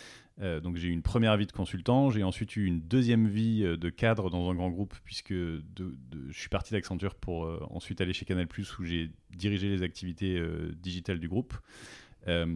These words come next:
et j'ai ensuite quitté, euh, mon poste, euh, de, de cadre dirigeant pour, euh, rentrer dans ma troisième vie, qui est ma vie d'entrepreneur. Euh, et donc j'ai fondé Joe il y a, euh, presque quatre ans maintenant, euh, qui est, euh,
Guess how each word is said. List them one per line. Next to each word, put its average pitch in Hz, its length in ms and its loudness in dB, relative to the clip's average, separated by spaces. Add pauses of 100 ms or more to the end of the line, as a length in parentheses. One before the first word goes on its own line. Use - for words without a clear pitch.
(180)
et 107 80 4
j'ai 107 100 6
ensuite 110 360 0
quitté, 113 460 4
euh, 85 600 0 (720)
mon 98 240 0
poste, - 600 2 (100)
euh, 90 420 -2
de, 90 240 -6 (160)
de 90 240 -2
cadre 110 340 4
dirigeant 101 560 4
pour, 98 440 0
euh, 82 120 -2
rentrer 95 320 -2
dans 110 100 2
ma 87 120 0
troisième 107 500 6
vie, 107 180 0
qui - 140 -4
est 92 40 0
ma 90 120 2
vie 95 180 -2
d'entrepreneur. 95 720 0 (640)
Euh, 80 440 0
et 80 120 -4
donc 92 160 0
j'ai 87 120 0
fondé 87 360 0
Joe 104 280 4
il 90 60 2
y 85 60 2
a, 87 200 2
euh, 82 200 -4
presque - 320 -2
quatre - 260 -4
ans 101 60 0
maintenant, 87 320 -2 (580)
euh, 67 200 -8 (240)
qui 90 240 -2
est, 85 60 -2
euh, 76 220 -4